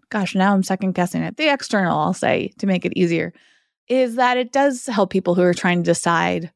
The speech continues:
what they wanna buy and what they wanna try. Part of where I pause with something like this is it's a lot of work. So I'm trying to think about how can I make this a simple process, an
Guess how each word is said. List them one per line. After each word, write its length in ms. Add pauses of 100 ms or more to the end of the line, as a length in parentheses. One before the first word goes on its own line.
(300)
what 160
they 100
wanna 220
buy 240
and 120
what 140
they 100
wanna 240
try. 380 (460)
Part 220
of 160
where 400
I 80
pause 480
with 140
something 340
like 260
this 400 (120)
is 320
it's 160
a 60
lot 320
of 120
work. 480 (360)
So 220
I'm 140
trying 360
to 60
think 200
about 200
how 300
can 160
I 140
make 300
this 460 (340)
a 100
simple 640
process, 600
an 120